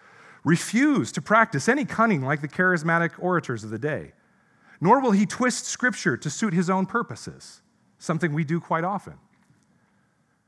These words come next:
Not we as a church, we as individuals. No, it is solely by the open statement of the truth that his ministry will be fulfilled.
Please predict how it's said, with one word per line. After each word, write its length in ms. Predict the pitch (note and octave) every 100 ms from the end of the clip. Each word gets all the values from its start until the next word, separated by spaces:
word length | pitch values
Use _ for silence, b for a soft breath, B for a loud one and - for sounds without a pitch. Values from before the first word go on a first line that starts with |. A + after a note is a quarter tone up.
| _ _ _ _ _
Not 240 | B2 A#2 G#2+
we 100 | A2+
as 120 | G2
a 60 | F#2
church, 360 | E3+ D#2+ -
we 140 | G#2+ F#2
as 100 | F2+
individuals. 600 | E2+ B2 F2+ - - _ _ _ _ _ _ _ _ _ _ _ _ _ _ _ -
No, 140 | D3+ D#3+
it 60 |
is 100 | D3
solely 400 | - G3+ A3+ A3
by 160 | E3 D#3
the 180 | C#3 C#3
open 340 | E3 G3+ A3+ G#3+
statement 500 | - F#3 F3 E3 D#3
of 100 | C3
the 60 |
truth 420 | C3 - E3 C#3
that 180 | A#2+ B2+
his 280 | - E3+ C#3
ministry 460 | D3 D#3 D#3 C#3 A#2+
will 260 | B2+ D3
be 200 | C3+ C#3+
fulfilled. 720 | C#3 A2+ - - A#3+ - -